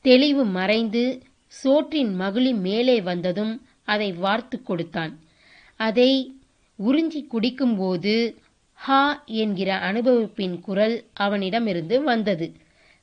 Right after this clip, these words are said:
கலயத்திலிருந்து சிரட்டை வழியாக மடக்கு மடக்காய் அவனுள் ஜீவ ஊற்று பொங்கி நிறைந்து வந்தது. சிரட்டையை கையளித்துவிட்டு அப்படியே அந்த வேப்ப மரத்து நிழலே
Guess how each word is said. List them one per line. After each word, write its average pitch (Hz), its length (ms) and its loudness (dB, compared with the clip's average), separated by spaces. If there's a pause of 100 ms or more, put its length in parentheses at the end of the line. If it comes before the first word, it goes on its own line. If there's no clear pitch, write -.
(140)
கலயத்திலிருந்து 233 1160 2 (300)
சிரட்டை 269 400 4
வழியாக 190 800 0 (400)
மடக்கு 247 440 -2
மடக்காய் 220 560 0 (300)
அவனுள் 233 480 0
ஜீவ 247 560 2
ஊற்று 214 380 -6
பொங்கி 247 500 -2
நிறைந்து 233 520 0
வந்தது. 175 520 -2 (760)
சிரட்டையை 269 680 2
கையளித்துவிட்டு 208 1120 -2 (340)
அப்படியே 202 640 -2
அந்த 196 320 -2
வேப்ப 233 320 -2
மரத்து 196 400 -2
நிழலே 190 580 0